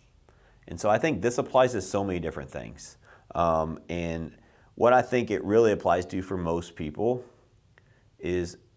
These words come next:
treat your business, treat your job like it's a business. Don't just clock in and clock out.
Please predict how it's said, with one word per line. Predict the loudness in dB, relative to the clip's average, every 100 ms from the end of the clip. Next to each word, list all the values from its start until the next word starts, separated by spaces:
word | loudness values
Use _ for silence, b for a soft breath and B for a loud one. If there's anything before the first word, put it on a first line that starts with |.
| _
treat | -6 -4 -2
your | -2
business, | -2 -2 -2 -4 -6 -8
treat | -10 -8 -6
your | -8
job | -6 -2 0 0 -2 -8 -8
like | -4 -4
it's | -6 -14
a |
business. | -14 -14 -14 -18 -18 -20 -20 _ b b b b b b _
Don't | -6 -4
just | -4 -10
clock | -4 -2 -2 -4
in | -8
and | -8
clock | -8 -8 -8
out. | -12 -14